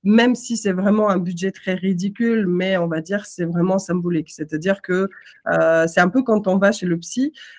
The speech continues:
euh, <laughs> il faut, il faut, il faut avoir cette notion de, de, bah, d'argent, en fait, simplement, parce que ça participe aussi à la valorisation du métier. C'est-à-dire que moi, c'est un métier. C'est pas, je le fais pas par plaisir.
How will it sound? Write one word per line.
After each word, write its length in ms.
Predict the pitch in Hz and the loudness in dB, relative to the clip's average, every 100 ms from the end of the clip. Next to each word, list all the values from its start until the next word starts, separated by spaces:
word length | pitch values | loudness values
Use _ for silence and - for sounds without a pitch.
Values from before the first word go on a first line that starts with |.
| - 170 | -6 0
euh, 380 | 175 175 170 | 2 4 4
<laughs> 340 | 196 - - 262 | 4 4 6 6
il 140 | 226 | 6
faut, 140 | - 208 | 2 -4
il 180 | 208 | -6
faut, 140 | - 160 | -6 -4
il 120 | 226 | -2
faut 180 | - 226 220 | -2 0 2
avoir 600 | 196 202 214 240 226 196 | 2 2 2 2 0 -2
cette 240 | 196 202 | -4 -2
notion 460 | 208 214 - 208 220 | -2 -2 -2 -2 -2
de, 400 | 185 180 170 170 | -2 -2 -2 -4
de, 680 | 170 165 160 160 151 147 147 | -4 -4 -4 -4 -6 -8 -10
bah, 300 | 151 131 104 - - - _ _ | -6 -4 -6 -8 -16 -20 _ _
d'argent, 680 | 170 165 180 185 180 208 - _ | -6 0 0 0 0 -2 -2 _
en 120 | 175 | -10
fait, 320 | - 190 220 | -2 0 -2
simplement, 680 | - - 175 180 165 160 247 - - _ _ | -8 -4 -4 -2 0 2 0 -6 -20 _ _
parce 240 | 185 - | -2 -2
que 160 | - 254 | -2 -2
ça 300 | - - 190 | 0 0 2
participe 580 | 175 - 190 - 214 196 | 0 -2 -6 -4 -2 -2
aussi 480 | 196 - 240 254 | -2 -2 0 4
à 80 | 220 | 6
la 100 | 175 | 4
valorisation 840 | 180 185 175 196 196 185 196 220 | 4 2 2 2 0 0 -2 0
du 140 | 220 208 | 2 2
métier. 400 | 202 202 202 196 | 0 -2 -4 -4
C'est-à-dire 540 | 165 156 165 190 208 | -6 -8 -2 -2 -2
que 80 | - | 0
moi, 300 | 175 190 208 | 2 4 2
c'est 100 | 208 | 2
un 80 | 170 | 0
métier. 420 | 175 180 170 170 - - _ | 0 -2 -8 -8 -12 -20 _
C'est 220 | - 180 | -6 -2
pas, 460 | 170 190 196 196 185 | 2 6 6 6 4
je 320 | 180 175 190 | 2 2 4
le 80 | 220 | 4
fais 160 | 233 233 | 4 2
pas 160 | 254 | 2
par 200 | 240 214 | 2 0
plaisir. 340 | 208 190 233 | -2 -2 -2